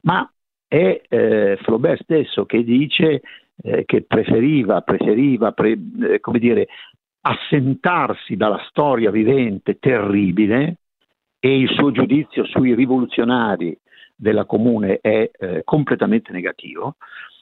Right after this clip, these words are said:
eh, preferiva assentarsi immergendosi in queste letture sterminate, in questa documentazione sterminata, in questa storia che risaliva,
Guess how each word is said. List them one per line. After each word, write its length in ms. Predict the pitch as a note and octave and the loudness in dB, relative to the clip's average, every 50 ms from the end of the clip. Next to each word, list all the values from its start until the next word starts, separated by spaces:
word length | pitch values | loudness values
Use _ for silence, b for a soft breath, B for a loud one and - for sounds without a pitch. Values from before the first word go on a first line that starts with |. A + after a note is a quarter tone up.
| B _ - | B _ -4
eh, 260 | D#3+ C#3+ B2+ A#2+ A#2+ | -2 0 2 0 0
preferiva 600 | - - C3+ - - F3 F#3+ G#3+ F#3 D3 C3+ - | 0 0 0 2 2 2 2 2 0 0 -2 -2
assentarsi 1200 | - D3 - - - F#3 F#3+ F3+ - - - D2+ D#2 - - - - - C#3 C#3+ C#3 C3+ - - | -4 -6 -6 -4 -2 -2 -2 -2 0 -2 -2 -2 -2 -4 -6 -8 -4 0 2 2 2 0 0 0
immergendosi 1200 | - D3 D3+ D3+ F3+ F#3+ F#3 B3 - B2+ G#2+ F#2+ F2 F2+ A2+ G#2 G#2+ - - B2+ C3 B2+ C3+ - - | 2 2 4 4 2 2 0 0 0 0 0 -2 -2 -4 -4 -2 -2 0 0 2 2 2 0 -2 -2
in 220 | - G2+ G2+ G2 | 0 0 0 0
queste 320 | - - A#2 A2 - - - _ _ _ _ _ - | 0 2 0 2 0 0 -4 _ _ _ _ _ -2
letture 800 | - A2+ G2 F#2+ F2+ - _ - - E3+ E3 - - - G2+ F2 - - | 0 2 2 0 -2 -4 _ -2 0 2 2 4 2 2 2 0 0 -2
sterminate, 880 | - - A2+ G2+ G2 G2+ G2+ G#2 A2+ B2 B2+ A2+ G2+ F2+ - G2 E2 E2 - B B B B B B - | -2 -2 -2 0 0 0 0 0 0 0 0 0 -2 -2 -2 -4 -6 -6 -8 B B B B B B -10
in 160 | - G2+ G2+ | -8 -8 -4
questa 300 | - C3+ B2+ - - A#2 | 0 0 0 0 0 0
documentazione 1000 | G2+ B2 A#2 - - B2 B2 B2 A#2+ A2+ - G#2 - _ - D#3 D3+ D3 B2 G#2+ | 0 0 0 0 0 0 2 2 2 0 0 -4 -4 _ -2 0 0 0 0 -2
sterminata, 480 | - - C#3+ D#3 F3 D#3 B2+ B2+ - B2+ | 0 0 0 0 2 0 0 0 0 0
in 140 | A#2 A#2+ A#2+ | 0 0 0
questa 340 | - C#3 B2+ - - D3+ B2 | 0 0 0 0 -2 -4 -4
storia 460 | - - - G2 F#2+ G2 G2 G#2 G2+ G2 | -4 -6 -2 0 0 2 2 0 0 0
che 140 | - - | 0 0
risaliva, 640 | F#2+ G2+ G2+ F#2+ - A#2+ G#2 F#2+ G2+ G#2+ G#2 G#2+ G2+ | 0 0 0 0 0 0 0 2 2 2 2 0 0